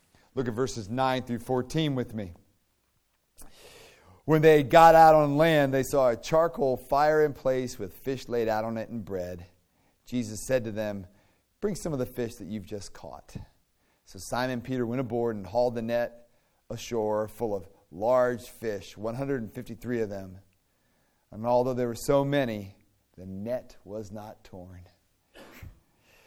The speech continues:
The reason that there's a mysterious air about this section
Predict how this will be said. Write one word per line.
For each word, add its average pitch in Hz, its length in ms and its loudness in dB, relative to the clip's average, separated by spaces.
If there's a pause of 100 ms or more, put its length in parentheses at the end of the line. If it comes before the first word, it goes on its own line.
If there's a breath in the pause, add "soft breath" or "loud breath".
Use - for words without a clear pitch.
(500 soft breath)
The 147 80 -2
reason 330 300 2
that 214 60 2
there's 180 260 4
a 147 60 -2
mysterious 160 680 2 (220)
air 131 480 6
about 117 380 2
this - 320 -6
section 98 880 -6